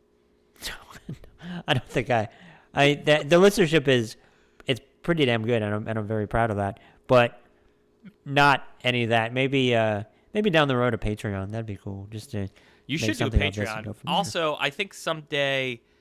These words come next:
Speaker 2: I'll come down and we'll do a live episode, like, in person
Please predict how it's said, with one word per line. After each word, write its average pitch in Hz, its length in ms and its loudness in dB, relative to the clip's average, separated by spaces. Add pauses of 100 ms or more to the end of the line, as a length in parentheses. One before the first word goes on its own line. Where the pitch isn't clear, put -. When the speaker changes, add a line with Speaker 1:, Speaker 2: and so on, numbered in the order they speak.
(260)
Speaker 2:
I'll 131 160 2
come 135 240 -8
down 120 260 -2
and 120 80 -14
we'll 127 100 -8
do 127 140 -10
a - 20 -6
live 113 300 -6
episode, 98 600 -16 (100)
like, 101 320 -12
in 110 120 -14
person 98 460 -6